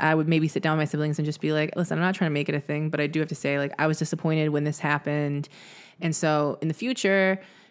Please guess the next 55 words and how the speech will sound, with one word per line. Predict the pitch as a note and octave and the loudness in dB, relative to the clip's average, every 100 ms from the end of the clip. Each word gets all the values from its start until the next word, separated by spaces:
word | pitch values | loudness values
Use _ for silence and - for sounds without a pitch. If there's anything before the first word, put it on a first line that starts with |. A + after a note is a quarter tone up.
| - | -2
you | G3+ | 2
know, | F3+ | 4
we | F#3 | 2
can't | G#3 G#3+ | 2 2
fix | G#3+ G3+ | 2 2
what | G#3 | 2
happened. | G#3 G3 G3+ G3 F#3+ | 4 2 4 4 4
It | F3 | 2
is | E3 E3 | 0 2
what | E3 | 2
it | E3 | 2
is. | F3+ F3 E3+ | 2 2 0
We | |
ended | D#3+ D#3 | 0 -2
up | D#3 | 0
having | D#3+ D#3+ D#3 - D#3+ | 0 0 -2 -4 -4
dinner | E3+ E3 D#3+ | 0 2 2
or | D#3 | 4
whatever | D#3+ D#3 D3+ | 4 4 2
it | |
was. | D3+ D3+ D3+ | 2 0 -2
And | C#3+ | -2
it | |
was | D#3 | -4
nice." | D3+ D3 D3 D3+ - - - - - - | -4 -4 -2 -4 -8 -14 -20 -20 -20 -4
I | E3 | 2
would | F3 E3 | 2 2
just | E3+ - | 0 0
say, | E3+ D#3+ D#3 D#3 D3+ - _ | 0 2 2 0 -2 -6 _
especially | F3 F#3+ F3 F3+ | -4 -2 0 0
maybe | E3 D#3+ | 2 2
when | D#3 D3+ | 0 0
it, | - - | -4 -4
the | D#3 | 0
weather | D3 D3 D3+ | 2 2 2
is | D3+ | 0
not | D3 D3+ | -2 -2
great, | D3+ D#3 D#3+ - - - _ - | 0 0 0 -2 -12 -20 _ -4
if | E3 | 0
we | F#3 | 2
go | F3 | 2
to | E3+ | 2
dinner, | D#3 D3+ D3+ | 2 0 2
maybe, | D3 D3 D3 - _ _ _ - | 2 2 0 -4 _ _ _ -4
maybe | D#3+ D3+ | -2 0
one | D#3 D3+ | 0 -2
of | D3 | -2
you | C#3+ | -4
could | C#3+ D3+ | -4 -4
pick | E3 - | -6 -4
me | D#3+ | 0
up. | A#3 B3 - - - | 0 0 -6 -12 -10
I | |
could | D#3+ | -4
pay | D3+ | -4